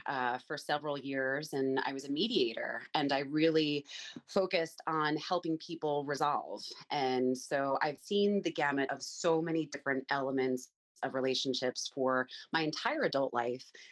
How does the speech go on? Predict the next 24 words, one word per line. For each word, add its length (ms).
and 120
have 140
really 260
studied 680
relationships 800
for 120
the 100
past 340
ten 240
years, 400
learning 400
more 180
so 200
about 280
what 160
makes 200
people 260
tick 340
and 100
what 140
makes 220
them 200
work. 360
And 320